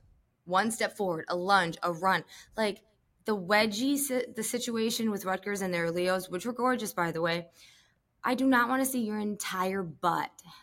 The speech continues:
after you do one simple dance move or one tumbling pass or one turn or just, like, walk onto the floor. Salute, the wedgie's already there. It's because your Leo doesn't fit. It doesn't fit, plain and simple.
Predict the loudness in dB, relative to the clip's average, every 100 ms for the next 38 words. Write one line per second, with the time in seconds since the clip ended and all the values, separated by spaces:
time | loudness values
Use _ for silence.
0 | _ _ _ _ _ _ _ _ 8 8
1 | 8 2 0 0 -2 -2 -4 -4 0 6
2 | 8 8 8 6 4 4 4 2 0 0
3 | -2 0 0 0 -2 -2 2 2 4 2
4 | 2 2 2 2 2 0 2 2 2 0
5 | 0 -2 -8 -20 -20 -20 _ 0 2 2
6 | 0 0 2 8 8 8 0 -2 -4 -2
7 | 0 2 2 2 2 2 -2 -10 _ -2
8 | 2 0 0 0 0 0 0 -2 -2 -6
9 | -14 -20 -20 -20 _ _ _ -4 -2 2
10 | 2 2 2 4 2 2 -2 -6 -8 -12
11 | -14 -20 _ _ _ _ 2 2 2 -2
12 | -6 -8 _ _ _ 0 2 2 0 -2
13 | -8